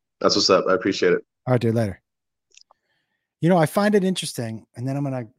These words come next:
Speaker 2: take off, everybody. I find it interesting that a lot of people, when we were talking about what makes a man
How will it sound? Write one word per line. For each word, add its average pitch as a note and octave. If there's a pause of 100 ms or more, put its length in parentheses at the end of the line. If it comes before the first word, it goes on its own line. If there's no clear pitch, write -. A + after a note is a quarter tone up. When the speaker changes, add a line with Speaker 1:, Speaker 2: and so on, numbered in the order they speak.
(120)
Speaker 2:
take C3+
off, A2
everybody. F2+ (2250)
I C#3+
find G3
it F3+
interesting D#3
that B2+
a B2
lot D3
of G#3+
people, B2+
when B2
we B2+
were B2
talking C3+
about A#2+
what A#2+
makes B2
a A#2+
man G#2